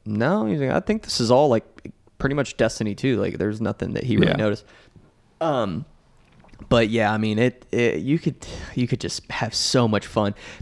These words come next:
Speaker 1: The one thing was, uh, so these, these kind of quests that you can go do, there were some of them that were timed in Destiny. For
Speaker 2: Mm-hmm.
Speaker 1: anybody that actually plays Destiny, they're probably listening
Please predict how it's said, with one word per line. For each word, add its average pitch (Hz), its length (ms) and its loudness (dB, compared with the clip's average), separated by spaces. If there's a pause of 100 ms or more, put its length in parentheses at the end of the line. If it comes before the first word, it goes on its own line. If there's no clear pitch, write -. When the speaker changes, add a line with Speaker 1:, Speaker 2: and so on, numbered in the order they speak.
Speaker 1:
The 135 60 8
one 160 200 4
thing 147 180 2
was, 127 580 4
uh, 107 360 6
so 131 200 4
these, 135 380 2
these 127 200 2
kind 120 140 2
of 101 120 -4
quests - 460 2
that - 120 -2
you 110 80 -2
can 113 180 -2
go 104 200 6
do, 104 260 4
there 101 140 4
were 110 100 2
some 123 380 2
of 104 100 -4
them 107 220 2
that - 160 0
were 87 80 -2
timed - 580 -2 (100)
in 104 120 -2
Destiny. 92 460 -4 (240)
For 156 180 4
Speaker 2:
Mm-hmm. 160 80 2
Speaker 1:
anybody 220 300 8
that 120 80 6
actually 117 320 2
plays 107 280 4
Destiny, 110 360 2
they're 110 100 2
probably 117 240 2
listening 110 500 -2